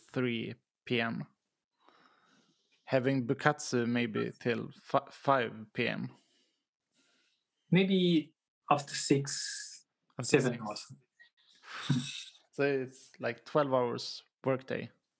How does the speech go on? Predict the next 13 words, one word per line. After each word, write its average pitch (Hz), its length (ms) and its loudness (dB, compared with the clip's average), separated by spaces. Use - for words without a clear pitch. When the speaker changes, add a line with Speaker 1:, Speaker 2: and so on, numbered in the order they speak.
Speaker 2:
Yeah, 165 520 4
uh, 165 520 4
some, 143 420 4
some 139 280 2
teacher, 139 380 2
ne? 247 100 -6
Speaker 1:
The 135 180 2
Speaker 2:
So 180 140 8
way 240 220 4
too 196 200 2
much, 165 280 2
like, 151 260 4
a, 139 160 4